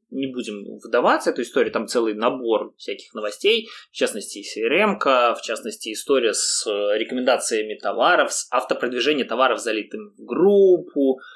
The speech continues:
И просто все вот эти вещи, которые есть, они, по сути, заточены на то, что я пытался, э, громко, громко заявлять году в две тысячи четырнадцатом, две тысячи пятнадцатом на social commerce, так называемый.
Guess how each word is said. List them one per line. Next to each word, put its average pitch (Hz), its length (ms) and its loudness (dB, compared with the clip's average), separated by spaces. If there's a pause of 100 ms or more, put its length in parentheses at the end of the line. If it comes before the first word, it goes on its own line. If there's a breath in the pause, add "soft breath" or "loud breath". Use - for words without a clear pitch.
(600 loud breath)
И 120 80 -4
просто 127 1160 4
все - 180 2
вот 123 140 2
эти 127 160 -6
вещи, 127 240 -2
которые 117 360 -6
есть, 240 220 2
они, 127 180 -2
по 165 120 -6
сути, 170 300 -2
заточены 127 680 -2 (100)
на 120 140 -2
то, 220 220 4
что 156 260 2
я 139 200 6
пытался, 139 720 2 (500)
э, 117 580 -12
громко, 135 400 0
громко 131 340 -2
заявлять 131 360 0
году 139 220 2
в 135 40 -4
две 131 120 0
тысячи - 280 -6
четырнадцатом, 127 580 0
две 113 120 -8
тысячи 127 300 -10
пятнадцатом 147 500 -2
на 123 60 -4
social 131 380 0
commerce, - 440 -2 (180)
так - 160 -20
называемый. 120 600 -6